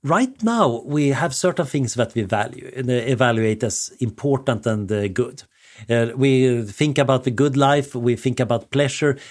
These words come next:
we think about justice. We have a whole things, set of things that are very dependent on our kind of brains. Those brains didn't exist a few million years ago. You could make an argument that, uh, some higher apes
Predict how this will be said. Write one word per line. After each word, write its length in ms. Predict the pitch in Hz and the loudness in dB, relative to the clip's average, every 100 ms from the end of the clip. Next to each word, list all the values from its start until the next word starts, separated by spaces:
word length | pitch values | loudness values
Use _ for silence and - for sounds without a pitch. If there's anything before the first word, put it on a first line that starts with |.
| - | -2
we 100 | 135 | -2
think 260 | 127 143 131 | 2 0 0
about 280 | 123 120 104 | 0 0 0
justice. 540 | 139 135 - 135 - _ _ _ 143 | 0 0 -2 -4 -4 _ _ _ -4
We 100 | 143 | -2
have 160 | 202 | 0
a 120 | 208 | 0
whole 240 | 143 214 233 | 0 -2 -4
things, 540 | - 190 180 147 - - 131 | -2 -2 0 -6 -14 -10 -4
set 220 | 160 143 | -2 -2
of 80 | 135 | -4
things 380 | - 151 135 - - - | -2 -2 -2 -8 -20 -4
that 160 | 139 143 | 0 2
are 80 | 139 | 2
very 220 | 202 226 | 2 2
dependent 500 | - - 165 143 135 | 0 0 0 0 0
on 140 | 123 | 0
our 200 | 117 110 | 0 -2
kind 300 | - 113 98 | -2 -4 -4
of 100 | 107 | -6
brains. 360 | - 139 139 - _ _ _ _ | -8 -10 -14 -18 _ _ _ _
Those 220 | 185 247 | 0 0
brains 420 | 170 180 180 165 | 0 2 2 0
didn't 360 | - 120 139 127 | -6 -2 -2 -2
exist 480 | 131 - 156 - - | -4 -2 -2 0 -4
a 40 | |
few 180 | - 123 | 0 0
million 360 | 110 113 113 107 | 0 0 0 0
years 320 | 113 107 - | -2 -2 -4
ago. 320 | 107 - 135 - _ - - _ | -6 -8 -16 -18 _ -20 -20 _
You 100 | 139 | -2
could 220 | 139 180 | 0 0
make 220 | 165 151 | 0 0
an 100 | 151 | 0
argument 600 | 147 156 165 139 131 113 | 0 0 2 2 0 2
that, 240 | 127 113 - | 0 0 0
uh, 360 | 120 113 110 | 2 2 2
some 220 | 110 127 117 | 0 -2 -2
higher 380 | 127 120 113 | 0 0 0
apes 340 | 117 127 123 | 2 2 0